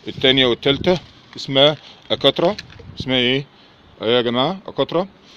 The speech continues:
ولو في بواقي من المسحوق بس بنفض ال-، العلبه كويس.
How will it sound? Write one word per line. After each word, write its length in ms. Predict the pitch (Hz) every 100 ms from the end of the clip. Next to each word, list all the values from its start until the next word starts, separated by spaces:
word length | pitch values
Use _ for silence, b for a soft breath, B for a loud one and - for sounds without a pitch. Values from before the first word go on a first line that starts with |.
| B -
ولو 720 | 120 143 143 120 120 120 143 160
في 280 | - 160
بواقي 420 | 165 139 135 156 143
من 120 | 131
المسحوق 480 | 123 120 - 160 131
بس 260 | 139 -
بنفض 380 | 120 131 - 117
ال-، 260 | 117 107 -
العلبه 340 | 117 127 123
كويس. 360 | - 147 170